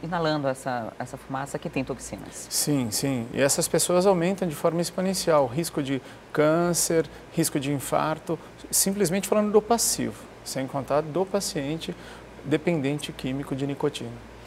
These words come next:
Speaker 1: Agora, muitos jovens também têm usado o-, os cigarros e, às vezes, uma forma de se autoafirmar, de se fazer parte de um grupo e acaba usando esse tipo de, de droga lista. Agora, tem aqueles cigarros eletrônicos.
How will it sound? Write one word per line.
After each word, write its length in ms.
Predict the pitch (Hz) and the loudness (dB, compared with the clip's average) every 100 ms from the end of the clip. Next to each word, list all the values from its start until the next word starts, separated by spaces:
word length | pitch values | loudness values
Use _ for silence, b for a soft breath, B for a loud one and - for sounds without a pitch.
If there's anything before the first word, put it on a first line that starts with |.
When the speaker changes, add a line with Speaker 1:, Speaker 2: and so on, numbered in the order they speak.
| B B - | B B -4
Speaker 1:
Agora, 480 | 156 175 180 175 170 | 2 6 8 6 4
muitos 380 | 170 196 226 | 0 2 -2
jovens 440 | 180 165 147 147 - | 0 0 0 -4 -4
também 320 | 139 131 127 | -2 -2 -2
têm 320 | 123 131 127 | -4 -4 -2
usado 400 | 120 127 123 120 | -4 -4 -4 -4
o-, 760 | 120 - 123 120 117 110 73 82 | -4 -4 -2 -2 -2 -4 -6 -8
os 80 | - | -6
cigarros 600 | 135 123 127 139 131 - B B - | 0 4 4 2 -6 -10 B B 0
e, 560 | 143 147 147 147 143 - | 2 4 4 4 2 -2
às 120 | 165 | -2
vezes, 320 | 190 208 180 | -2 -2 -2
uma 160 | 170 165 - - - | -4 -6 -8 -8 -4
forma 200 | 151 156 | -2 -2
de 240 | 151 139 | -2 -4
se 160 | 135 147 | 0 2
autoafirmar, 800 | 139 139 139 127 131 156 147 135 | 2 0 -4 -4 2 4 6 4
de 320 | 113 139 135 | 2 0 0
se 500 | 123 - 139 131 120 113 B B - | -2 0 2 4 2 -2 B B 2
fazer 240 | 151 156 | 4 4
parte 340 | - 151 - 123 | 2 0 0 2
de 100 | 135 | 2
um 100 | 120 | 4
grupo 440 | 131 165 160 160 | 4 2 2 2
e 40 | |
acaba 480 | 147 160 151 156 160 - | 2 4 4 6 4 2
usando 540 | 156 147 139 139 143 | -4 -2 0 2 2
esse 240 | 147 - 135 | 0 -2 -6
tipo 300 | - 131 131 | -4 -4 -4
de, 260 | 139 135 - B B - | -2 -2 -4 B B -10
de 120 | 156 | -6
droga 340 | 147 151 147 | 4 6 6
lista. 420 | 151 131 - 147 - | 2 2 0 -2 0
Agora, 600 | 156 160 165 165 175 170 - | 0 4 6 6 6 4 2
tem 120 | 190 | -2
aqueles 240 | 190 190 | -2 -4
cigarros 420 | - 160 175 170 165 | 0 0 0 -2 -2
eletrônicos. 840 | 151 147 - 131 120 113 131 | -2 -2 2 2 2 -4 -8